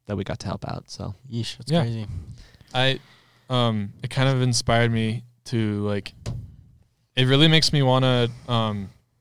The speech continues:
Speaker 3: like, help the unfortunate in Ukraine, like, or
Speaker 1: Yeah.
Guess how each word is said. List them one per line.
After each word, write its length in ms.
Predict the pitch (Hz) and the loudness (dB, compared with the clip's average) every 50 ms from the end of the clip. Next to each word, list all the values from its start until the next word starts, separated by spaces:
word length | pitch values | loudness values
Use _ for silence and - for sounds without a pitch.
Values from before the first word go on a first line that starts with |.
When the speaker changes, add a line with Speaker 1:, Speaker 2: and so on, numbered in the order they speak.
| - | -4
Speaker 3:
like, 160 | 120 120 113 | -2 -2 -2
help 320 | - - - 127 123 120 120 | -4 -4 -2 -2 -2 0 0
the 80 | 131 | 0
unfortunate 640 | 123 117 113 - - 117 110 - - 120 113 107 - - | 0 0 0 -2 -2 -4 -2 -2 -4 -4 -4 -4 -2 -4
in 340 | 110 110 107 107 104 - - - | -4 -4 -4 -6 -6 -8 -8 -6
Ukraine, 540 | 117 110 - - 110 107 104 107 107 107 | -6 -6 -6 -6 -6 -4 -4 -4 -4 -4
like, 260 | 104 101 98 - - _ _ _ _ _ _ _ _ _ _ _ _ _ _ - | -6 -8 -8 -10 -16 _ _ _ _ _ _ _ _ _ _ _ _ _ _ -2
or 60 | 110 | 0
Speaker 1:
Yeah. 280 | 107 104 101 101 101 | 2 2 2 2 0